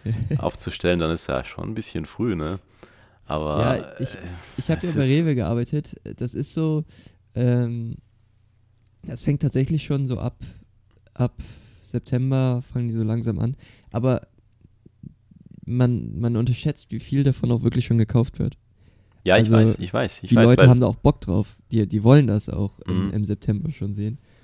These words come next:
Speaker 2: Und das wird tatsächlich abverkauft. Und, ähm, interessanterweise, das wusste ich zum Beispiel vorher auch nicht, ähm, Ostern ist das größte Fest überhaupt.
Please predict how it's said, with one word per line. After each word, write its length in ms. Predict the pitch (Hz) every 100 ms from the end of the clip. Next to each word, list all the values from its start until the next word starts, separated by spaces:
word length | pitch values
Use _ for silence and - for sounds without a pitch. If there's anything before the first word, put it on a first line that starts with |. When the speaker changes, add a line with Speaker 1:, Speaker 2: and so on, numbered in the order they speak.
| _
Speaker 2:
Und 280 | - 113 113 - -
das 240 | 113 104
wird 180 | 117 -
tatsächlich 480 | 123 - 120 127 120
abverkauft. 600 | - - 110 - 98 - - - -
Und, 320 | 110 110 -
ähm, 420 | 101 110 110 104 - _
interessanterweise, 920 | 117 - 117 127 156 123 110 147 185 - - -
das 200 | 113 -
wusste 260 | 131 - 165
ich 80 |
zum 100 | -
Beispiel 240 | 113 - -
vorher 280 | - 110 -
auch 120 | -
nicht, 280 | - - - -
ähm, 380 | 120 107 107 - -
Ostern 640 | - 165 214 - 107 156 208 _ _
ist 260 | 120 - 117
das 160 | -
größte 340 | - 143 - 147
Fest 440 | - 139 - -
überhaupt. 540 | - 127 110 - -